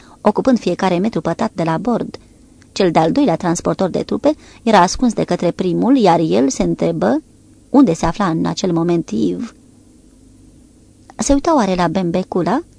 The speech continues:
sau se odihnea în cabină, sporovăind cu nelipsita Marion?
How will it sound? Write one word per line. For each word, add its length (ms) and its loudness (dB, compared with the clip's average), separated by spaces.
sau 180 -2
se 120 -4
odihnea 340 -2
în 80 -2
cabină, 540 -2
sporovăind 580 -2
cu 100 -8
nelipsita 540 -2
Marion? 520 -2